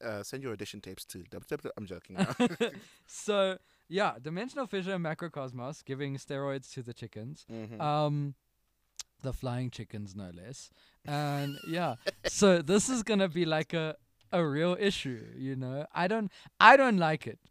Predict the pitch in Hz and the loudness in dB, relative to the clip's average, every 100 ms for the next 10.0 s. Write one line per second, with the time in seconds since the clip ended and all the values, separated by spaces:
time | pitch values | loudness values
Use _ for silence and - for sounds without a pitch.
0 | - - - 196 262 247 196 190 - 196 | -20 -8 2 4 4 4 2 0 -2 -6
1 | - 160 151 123 98 85 - - _ _ | -4 -4 -4 -6 -10 -12 -18 -20 _ _
2 | - 165 - - 196 185 143 123 - 90 | -8 -8 -6 -4 -4 -2 -4 -6 -8 -14
3 | 69 - _ _ _ _ 92 107 - 117 | -16 -20 _ _ _ _ -18 -18 -18 -16
4 | 107 117 139 123 131 120 123 139 131 - | -10 -6 -6 -4 -4 -4 -6 -10 -12 -12
5 | 123 107 107 - 113 107 113 _ - 135 | -12 -12 -14 -10 -8 -8 -10 _ -14 -10
6 | 143 139 123 120 107 127 123 104 117 120 | -10 -10 -14 -16 -18 -16 -16 -16 -16 -10
7 | 127 110 90 - - - 151 185 190 - | -10 -10 -16 -20 -20 -8 -2 -2 -2 6
8 | 226 220 220 208 269 - - 185 202 156 | 8 8 4 0 -2 -4 -2 0 0 -2
9 | 135 135 135 117 104 92 101 98 98 131 | -4 -6 -8 -12 -12 -14 -16 -14 -14 -14